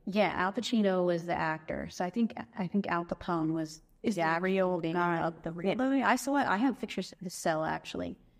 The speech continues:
Speaker 1: because he was initially in Eastern State Penitentiary down in Philly. Remember when I was saying in that
Speaker 2: Oh.
Speaker 1: one episode how that was the first prison that was, that was built to, um,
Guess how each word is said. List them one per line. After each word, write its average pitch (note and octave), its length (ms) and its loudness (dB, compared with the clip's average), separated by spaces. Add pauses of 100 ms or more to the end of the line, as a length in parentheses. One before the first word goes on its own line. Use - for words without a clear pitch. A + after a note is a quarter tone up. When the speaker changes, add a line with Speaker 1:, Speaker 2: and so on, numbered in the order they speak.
(600)
Speaker 1:
because G3 280 2
he A3+ 180 2
was A3+ 140 2
initially G3 500 2
in E3 180 -2
Eastern F3 300 -2
State F3 320 -2
Penitentiary F3+ 600 0
down E3+ 220 0
in E3+ 100 -4
Philly. G3 420 -2 (380)
Remember F#3 380 0
when F3 120 0
I F3 80 -2
was F3 100 -4
saying F3+ 320 -2
in E3+ 60 0
that E3 180 0
Speaker 2:
Oh. A3+ 60 4
Speaker 1:
one F3+ 100 2
episode F#3 380 -2
how E3 140 -2
that E3 140 2
was F3 120 -4
the F3 100 -8
first F3 360 -6
prison F#3+ 340 2
that E3 180 2
was, F3 160 -10 (240)
that - 160 -2
was E3+ 120 -8
built F3 420 0
to, F3 440 -2
um, D#3+ 420 -2